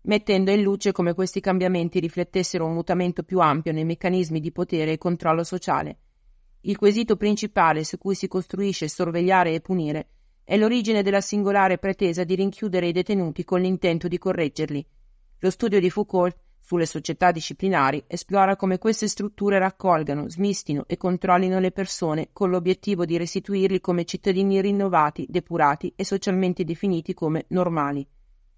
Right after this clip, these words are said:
I dati presentati nel saggio mostrano come le istituzioni disciplinari abbiano fallito nell'immediato. Fin dal milleottocentoventi si evidenzia come la prigione, nata per migliorare il futuro reinserimento dei carcerati,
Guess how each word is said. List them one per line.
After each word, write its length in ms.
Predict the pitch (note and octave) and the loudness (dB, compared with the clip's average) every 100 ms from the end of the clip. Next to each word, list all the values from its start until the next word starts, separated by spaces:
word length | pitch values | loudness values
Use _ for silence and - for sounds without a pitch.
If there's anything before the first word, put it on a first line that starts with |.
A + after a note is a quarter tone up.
| _ | _
I 120 | - | 0
dati 300 | F#3 F#3 G3 | 6 6 4
presentati 500 | F3+ F3+ F3+ F#3 F#3 | 0 0 0 0 0
nel 180 | F3+ F3+ | 0 -2
saggio 400 | - F3 E3 F#3 | 0 2 2 0
mostrano 460 | F#3 F3 - F3+ F3 | 0 0 -2 -2 -2
come 320 | F3+ E3+ D#3+ | -2 0 0
le 80 | F3 | -2
istituzioni 640 | E3 E3+ F#3 - G3 F3+ | -4 -10 -10 -4 -2 0
disciplinari 640 | D#3+ - - F#3+ F3 E3+ | -2 -8 -4 0 2 2
abbiano 300 | E3+ E3+ F3 | 2 2 -2
fallito 480 | F3 F#3 F3+ F3 G3 | -2 -2 0 -2 -2
nell'immediato. 800 | F3 D#3 D#3 D#3 D#3 D3 D3 D3 - _ _ _ | -2 -2 -4 -4 -2 -2 -2 -10 -14 _ _ _
Fin 220 | _ G#3+ G#3 | _ 2 2
dal 120 | G3+ | 4
milleottocentoventi 1120 | G#3+ G#3+ G3+ G3+ - F#3+ G3+ F#3 E3+ E3+ F3 | 4 4 2 0 -2 0 0 0 0 -2 -2
si 140 | - | 0
evidenzia 440 | F3+ F3 F3 F3 F#3 | 0 0 0 -2 -2
come 200 | F#3 F3+ | 0 2
la 100 | F3+ | 0
prigione, 500 | F#3+ E3+ D#3+ D#3 F3+ | -2 -2 -2 -2 -2
nata 260 | E3+ E3+ E3 | -2 -2 -2
per 160 | E3+ | -2
migliorare 560 | E3 G3 F#3 F3+ F3 F3 | 2 2 4 4 2 0
il 60 | |
futuro 380 | E3+ F3 F3+ F3 | -4 -6 -2 -2
reinserimento 720 | E3 F3+ - E3+ E3+ E3+ E3+ | 0 -2 -2 -2 0 -2 -2
dei 120 | D#3+ | -6
carcerati, 680 | D#3 D#3 - F3 C#3 D3+ E3+ | -4 -4 -2 0 0 0 -8